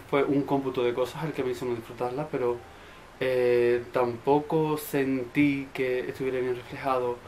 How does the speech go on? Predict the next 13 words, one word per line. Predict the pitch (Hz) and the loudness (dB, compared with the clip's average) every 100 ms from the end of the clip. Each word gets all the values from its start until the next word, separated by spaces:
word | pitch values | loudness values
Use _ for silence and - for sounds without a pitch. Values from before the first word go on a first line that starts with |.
| - - 131 | -20 -8 -6
el | 120 | -2
tema | 131 143 | 2 4
de | 170 | 6
la | 131 127 | 4 2
guerra, | 131 127 | 0 -2
¿no? | 127 127 117 | -2 -6 -8
Que | 135 | -6
estuviera | 123 123 127 | -4 -2 -2
bien | 135 | -2
reflejado, | 131 - 131 127 127 127 - - - - - | -6 -10 -8 -4 -2 -4 -6 -16 -20 -18 -4
eh, | 139 135 131 131 127 123 120 120 120 | -2 0 0 0 2 2 0 -2 0
la | 120 - | -2 -2
posterior, | - 135 - 131 120 127 | -4 -6 -4 -4 0 0